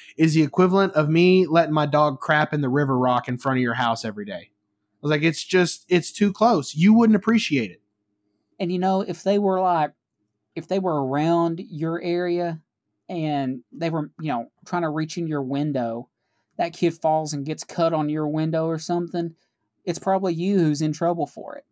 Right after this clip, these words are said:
Speaker 1: Yeah, exactly. And I'm
Speaker 2: Yeah.
Speaker 1: not, I'm not gonna be responsible. I don't wanna have to parent, you know, we don't have kids. <laughs> Uh,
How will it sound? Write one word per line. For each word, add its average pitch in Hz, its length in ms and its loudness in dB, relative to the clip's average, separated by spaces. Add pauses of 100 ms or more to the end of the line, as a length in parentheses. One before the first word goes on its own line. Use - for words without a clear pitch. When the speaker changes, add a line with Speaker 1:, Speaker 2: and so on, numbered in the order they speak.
(520)
Speaker 1:
Yeah, 113 200 -2
exactly. 107 680 -6 (100)
And 123 120 -6
I'm 170 140 2
Speaker 2:
Yeah. - 20 4
Speaker 1:
not, 175 240 4
I'm 202 160 4
not 208 160 4
gonna 170 120 2
be 156 120 4
responsible. 131 540 -2
I 151 120 2
don't 240 120 2
wanna 202 160 4
have 165 160 2
to 139 80 -12
parent, 135 400 -2 (920)
you 151 120 -2
know, 135 80 0
we 196 140 4
don't 226 140 4
have 151 280 0
kids. 135 480 -4 (840)
<laughs> 262 60 4 (640)
Uh, 143 320 4